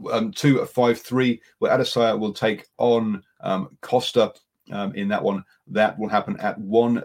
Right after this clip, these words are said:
P M today, New Zealand time. So, uh, we'll obviously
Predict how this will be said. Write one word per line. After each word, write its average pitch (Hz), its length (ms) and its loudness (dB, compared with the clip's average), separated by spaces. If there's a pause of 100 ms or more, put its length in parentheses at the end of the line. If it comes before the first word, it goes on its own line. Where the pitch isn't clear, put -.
P 104 280 -6
M 95 240 -6 (120)
today, 92 400 -6
New 92 220 -4
Zealand 101 400 -2
time. 92 260 -2
So, 95 300 0 (340)
uh, 92 120 -6
we'll 98 200 -4
obviously 101 320 -6